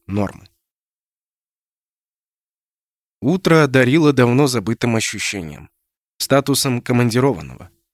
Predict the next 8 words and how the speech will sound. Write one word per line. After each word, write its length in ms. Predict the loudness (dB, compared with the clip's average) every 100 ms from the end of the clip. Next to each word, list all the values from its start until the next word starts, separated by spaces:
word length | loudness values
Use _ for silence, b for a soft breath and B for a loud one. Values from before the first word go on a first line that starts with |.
| _ _
А 100 | -2
что, 300 | -2 -2 -6 -8 _ _ -6
проснулся 560 | -2 0 0 0 -2
в 60 | -6
гостинице, 800 | -6 -4 0 0 -2 -6 -10 -14 _ _ _ _ _ _ _ _ _ _ _ _ _ _
прилетел 480 | 0 2 0 -2 -4
по 180 | -2 -4
делу, 420 | -2 -4 -4 -8